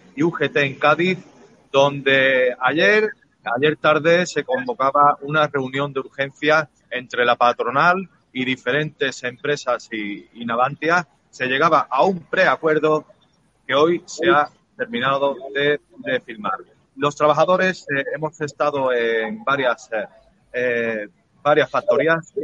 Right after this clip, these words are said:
y hemos visto cómo los trabajadores están accediendo ya a todas las factorías, empieza el trabajo, empiezan a trabajar.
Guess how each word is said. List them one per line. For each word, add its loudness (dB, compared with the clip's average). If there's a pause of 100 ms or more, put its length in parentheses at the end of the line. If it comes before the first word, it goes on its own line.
y 0
hemos -2
visto -6 (240)
cómo -2
los -2
trabajadores 0
están -4
accediendo -2
ya 2 (260)
a 2
todas 0
las -2
factorías, -4
empieza -6
el -4
trabajo, 0 (400)
empiezan -4
a 0
trabajar. 0